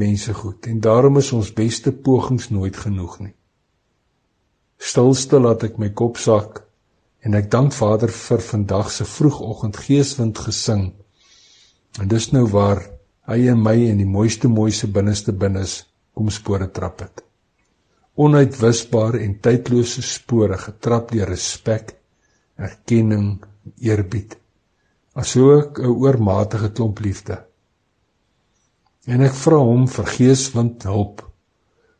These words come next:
om ook sy spore in ander se lewens te trap, want op my eie kan ek dit nie doen nie.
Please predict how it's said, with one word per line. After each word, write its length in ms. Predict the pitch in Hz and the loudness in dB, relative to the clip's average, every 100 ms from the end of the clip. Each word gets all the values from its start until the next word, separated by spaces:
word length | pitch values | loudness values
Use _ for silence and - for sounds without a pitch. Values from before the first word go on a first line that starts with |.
| 120 | 0
om 160 | 120 127 | 4 4
ook 160 | 127 | 4
sy 160 | - 139 135 | 2 2 2
spore 480 | - - 101 107 | -2 -4 -2 0
in 80 | 113 | 0
ander 240 | 110 143 151 | 2 4 2
se 160 | - 101 | 2 -2
lewens 360 | 98 92 87 | -2 -4 -8
te 140 | - 92 | -10 -12
trap, 320 | - 87 - - _ _ _ _ _ _ _ _ - | -14 -14 -18 -20 _ _ _ _ _ _ _ _ -6
want 200 | 101 110 | -4 -2
op 180 | 120 123 | 0 0
my 80 | 110 117 | 0 2
eie 240 | 110 92 - - _ _ _ _ _ _ _ | 0 0 -6 -18 _ _ _ _ _ _ _
kan 200 | - 95 | -8 -6
ek 160 | 104 104 | -6 -10
dit 120 | - | -10
nie 40 | 104 82 | -8 -8
doen 140 | 85 | -14
nie. 140 | 92 | -16